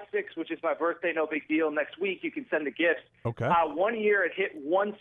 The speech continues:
Speaker 1: sixteen where I live, which was a record high. This was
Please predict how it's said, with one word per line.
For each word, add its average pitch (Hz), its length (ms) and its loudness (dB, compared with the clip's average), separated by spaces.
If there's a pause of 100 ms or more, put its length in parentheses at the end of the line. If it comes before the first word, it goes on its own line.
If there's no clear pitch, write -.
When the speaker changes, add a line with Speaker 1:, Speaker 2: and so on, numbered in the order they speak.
Speaker 1:
sixteen 180 720 -2
where 151 120 6
I 147 140 6
live, 147 380 4
which 143 200 0
was 156 180 2 (120)
a 151 140 0
record 160 480 0
high. 147 400 4 (400)
This 175 160 -8
was 175 80 -6